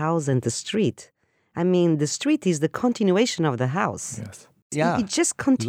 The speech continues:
Speaker 3: Life in the
Speaker 1: the
Speaker 3: street.
Speaker 2: It continues.
Speaker 1: Yes.
Speaker 2: People have their windows open, their door opens.
Speaker 1: They set the table
Speaker 2: Yeah.
Speaker 1: outside.
Speaker 2: Yeah.
Speaker 1: They cook their meals with
Speaker 3: They, they,
Speaker 1: grilling.
Speaker 3: they decorate over the street.
Speaker 2: Yeah.
Speaker 3: I mean, you
Speaker 1: Yes,
Speaker 3: don't
Speaker 1: yes,
Speaker 3: decorate
Speaker 1: they
Speaker 3: your
Speaker 1: put
Speaker 3: house, you
Speaker 1: your,
Speaker 3: decorate
Speaker 1: your,
Speaker 3: your
Speaker 2: They
Speaker 3: street.
Speaker 2: have their
Speaker 1: your flowers,
Speaker 2: gardens.
Speaker 1: yes.
Speaker 2: <laughs> They have the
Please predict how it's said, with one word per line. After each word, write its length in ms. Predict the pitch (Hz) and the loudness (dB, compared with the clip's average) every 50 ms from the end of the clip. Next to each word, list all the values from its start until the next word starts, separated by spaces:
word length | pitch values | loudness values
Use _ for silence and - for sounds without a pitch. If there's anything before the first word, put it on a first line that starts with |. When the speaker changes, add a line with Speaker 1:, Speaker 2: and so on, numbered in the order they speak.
| 139 160 | 2 2
Speaker 3:
Life 140 | - - - | 2 2 2
in 60 | 156 147 | 2 2
the 60 | 139 | 2
Speaker 1:
the 20 | 120 | 0
Speaker 3:
street. 280 | - - 170 202 202 - | 0 -2 -2 0 0 0
Speaker 2:
It 20 | |
continues. 380 | - 151 349 285 196 180 143 - | 0 0 2 2 2 0 0 0
Speaker 1:
Yes. 20 | |
Speaker 2:
People 240 | - 170 156 - 143 | 0 0 2 2 2
have 220 | 139 147 139 127 | 2 2 2 4
their 120 | 127 123 117 | 4 4 4
windows 380 | 127 156 180 170 165 151 143 | 6 4 4 4 4 4 4
open, 280 | 160 160 156 - 143 120 | 2 2 2 2 2 2
their 100 | 117 113 | 2 0
door 240 | 113 120 139 156 - | 0 0 0 0 2
opens. 520 | - 156 160 151 - 160 151 151 160 - - | 2 2 0 2 2 2 2 2 0 0 0
Speaker 1:
They 180 | 196 226 247 | 2 2 2
set 380 | 220 - - - 233 220 220 - | 0 -2 -4 -2 -2 -2 -2 -2
the 80 | 196 - | -4 -4
table 540 | - 185 196 208 220 202 214 226 240 247 254 247 240 226 | -2 0 0 2 2 2 2 2 4 4 4 2 2 2
Speaker 2:
Yeah. 100 | 190 190 | 2 0
Speaker 1:
outside. 720 | 180 127 120 - - - 208 233 247 262 269 277 277 277 | 0 -2 -4 -6 -6 -4 -4 -2 0 0 0 2 2 0
Speaker 2:
Yeah. 60 | 277 202 214 | 0 0 0
Speaker 1:
They 80 | 196 196 175 156 - | 0 0 0 -2 -2
cook 160 | - 214 - - | -4 -4 -2 -2
their 140 | - 185 175 | 0 0 2
meals 320 | 175 185 185 185 185 170 - | 2 4 4 4 2 2 2
with 140 | 165 - | 2 4
Speaker 3:
They, 80 | 151 151 | 6 6
they, 60 | 156 | 6
Speaker 1:
grilling. 580 | 156 165 185 - - - 226 226 226 - - - | 4 4 4 6 4 4 2 2 4 4 4 4
Speaker 3:
they 60 | - 156 165 | 2 2 0
decorate 380 | 156 - 170 147 147 135 123 - | 0 0 -2 0 2 0 0 0
over 220 | 139 139 123 131 123 | 0 0 0 0 0
the 80 | 120 | -2
street. 340 | 117 - - - 175 151 117 | -2 -4 -2 0 2 2 4
Speaker 2:
Yeah. 0 | |
Speaker 3:
I 60 | - | 4
mean, 40 | - | 4
you 40 | 226 | 4
Speaker 1:
Yes, 320 | 220 220 - - - - 170 | 4 4 4 4 4 4 4
Speaker 3:
don't 100 | 185 - | 4 4
Speaker 1:
yes, 140 | 196 - - | 4 4 4
Speaker 3:
decorate 180 | 202 - 139 - | 4 4 4 4
Speaker 1:
they 40 | - | 4
Speaker 3:
your 100 | - 131 | 4 4
Speaker 1:
put 80 | - | 4
Speaker 3:
house, 100 | 156 160 | 6 6
you 120 | 220 208 202 | 6 6 4
Speaker 1:
your, 140 | 190 185 147 | 4 4 4
Speaker 3:
decorate 160 | 143 160 185 | 4 4 4
Speaker 1:
your, 80 | - 151 180 170 | 2 2 2 2
Speaker 3:
your 80 | 120 | 2
Speaker 2:
They 160 | 123 143 143 143 | 2 2 4 4
Speaker 3:
street. 100 | 170 185 | 6 4
Speaker 2:
have 180 | 151 - 127 | 4 4 4
their 100 | 151 151 | 4 4
Speaker 1:
your 80 | 147 131 | 4 4
flowers, 400 | 113 147 151 175 202 220 226 - 208 | 4 4 4 6 6 4 4 4 4
Speaker 2:
gardens. 520 | 233 233 226 233 233 233 202 - - - 170 175 | 4 6 6 4 4 2 0 -4 -6 -2 0 2
Speaker 1:
yes. 120 | 160 165 - 127 123 | 2 2 2 0 0
Speaker 2:
<laughs> 40 | 127 | 2
They 80 | 143 139 | 2 2
have 160 | 151 147 131 | 4 4 2
the 80 | 143 | 2